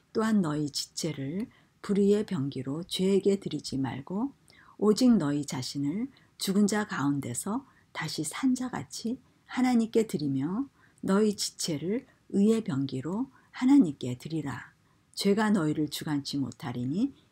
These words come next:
이는 너희가 법 아래 있지 아니하고 은혜 아래 있음이니라." 자아에 대하여는 죽음을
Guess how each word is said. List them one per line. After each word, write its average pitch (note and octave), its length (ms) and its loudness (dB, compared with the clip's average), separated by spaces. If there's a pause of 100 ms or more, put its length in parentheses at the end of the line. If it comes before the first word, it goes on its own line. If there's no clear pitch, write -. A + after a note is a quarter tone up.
이는 A3 320 6
너희가 B2+ 480 -2
법 D3+ 240 -4
아래 E3 160 0
있지 F3 340 -2
아니하고 B2+ 580 -6 (300)
은혜 G3 240 4
아래 - 420 -6
있음이니라." D#3+ 960 -6 (1000)
자아에 G#3+ 580 0
대하여는 C#3 800 -2
죽음을 D#3 640 -4